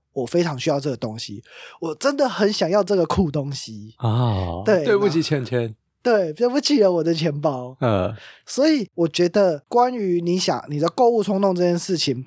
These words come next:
Speaker 1: 不仅仅是于你的脑波，有可能是他的那个消费话术影响了你。
Speaker 2: 嗯。
Speaker 1: 推销它都是，它其实都是要满足人的背后他的一个欲望。那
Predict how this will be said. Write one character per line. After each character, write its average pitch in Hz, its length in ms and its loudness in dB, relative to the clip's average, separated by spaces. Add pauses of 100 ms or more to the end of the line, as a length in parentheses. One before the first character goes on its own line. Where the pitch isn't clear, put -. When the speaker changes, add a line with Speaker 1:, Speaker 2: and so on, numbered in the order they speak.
Speaker 1:
不 269 100 0
仅 175 240 -4
仅 135 200 -4
是 165 240 -2
于 131 120 -4
你 123 140 -6
的 107 120 -10
脑 95 200 -10
波， 113 380 -10
有 170 120 2
可 220 140 0
能 113 240 0
是 185 220 -2
他 175 180 -2
的 160 160 -4
那 147 160 -6
个 143 260 -8 (300)
消 185 300 -2
费 180 200 0
话 156 320 -2
术 175 220 -8
影 127 220 -14
响 113 180 -6
了 - 220 -18
你。 - 60 -20
Speaker 2:
嗯。 - 120 -20 (180)
Speaker 1:
推 220 240 0
销 185 360 2
它 185 240 0
都 180 340 2
是， - 460 -8
它 - 180 -2
其 165 180 -6
实 151 200 -12 (240)
都 185 120 2
是 185 140 -4
要 180 140 4
满 127 280 -6
足 120 240 -10
人 127 300 -10
的 135 160 -6
背 170 320 -2
后 151 240 -2
他 135 220 -10
的 117 240 -8
一 123 40 -8
个 110 440 -10 (420)
欲 185 220 0
望。 131 320 -2 (220)
那 214 220 -2